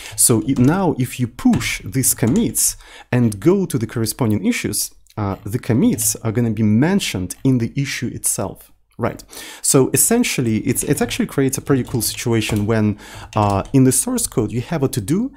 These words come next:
and you know what issue this to-do is, is associated with. And if you go into the issue, like one hundred, you know what's the, well, that's pretty kind of strange. I should have actually reverted that. Yeah, there we go. So, and if you go into the specific issue in here,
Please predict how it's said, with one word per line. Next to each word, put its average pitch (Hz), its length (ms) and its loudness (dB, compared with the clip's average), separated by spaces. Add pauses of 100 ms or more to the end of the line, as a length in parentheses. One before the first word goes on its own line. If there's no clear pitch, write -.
(260)
and 147 160 6
you 151 80 6
know 202 420 4
what 156 340 0
issue 165 320 -4
this 131 220 -2
to-do 123 220 -2
is, - 240 -2 (180)
is 143 320 -2
associated 107 720 -2
with. - 200 -6 (460)
And 139 120 8
if 147 120 0
you 135 80 -4
go 190 380 2
into 156 280 2
the 110 220 -4
issue, 185 480 -2 (240)
like 92 220 -6
one 98 140 2
hundred, - 420 -6 (320)
you 120 180 6
know 160 580 6
what's 135 460 0
the, 127 380 2 (180)
well, 92 380 -4 (340)
that's - 160 -10
pretty - 200 -8
kind 98 120 -4
of - 40 -6
strange. - 280 -6
I 98 80 -6
should - 260 -6
have - 80 -12
actually 101 340 -6
reverted 92 320 -6
that. - 260 -16 (320)
Yeah, 95 140 -2
there 101 100 0
we 196 80 2
go. - 120 -2 (440)
So, - 240 4
and 127 160 6
if 139 80 2
you 160 60 2
go 151 200 4
into 143 260 2
the 120 320 0
specific 117 540 -2
issue - 240 -4
in 92 100 0
here, 131 440 -4